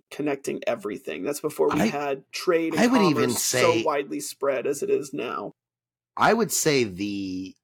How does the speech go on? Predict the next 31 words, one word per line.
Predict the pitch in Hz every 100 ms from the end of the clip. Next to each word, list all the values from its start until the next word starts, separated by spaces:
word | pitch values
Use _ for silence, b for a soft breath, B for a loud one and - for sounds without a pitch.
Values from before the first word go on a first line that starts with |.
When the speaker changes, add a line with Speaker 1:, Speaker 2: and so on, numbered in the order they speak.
| _ _ _ 85
Speaker 2:
the | 90 82
Ottoman | 95 147 139 87
Empire, | 78 78 - 78 69 65 65
though, | 69 60 62 -
because | 101 110 110
the | 107
Soviet | 156 165 160 101
Union | 113 147 123 101 90
wasn't | 98 101 95
around | 92 95 95
for | - 85
that | 82 80 71
long, | 82 95 104 76 67 62 _ _ b b b b b b
and | 113 95 90 87 85 85 82 78 - -
they | 92 101
were | 104 95
our | 90
contemporary. | - 95 - 104 107 82 52 50 50 _ _ _ _ -
I, | - 226
I | 131
would | 139 -
say | 127
Speaker 1:
Right. | 120
Speaker 2:
the | 110
last, | 110 117 135 - - -
the | 110
last | 107 120 113 107 - _ _ _ _ _ _ _ _ _ _ _ _ _ 135
empire | 151 147 117 107 98 98
that | 95 104
we've | 107 101
seen | - 120 104 101 92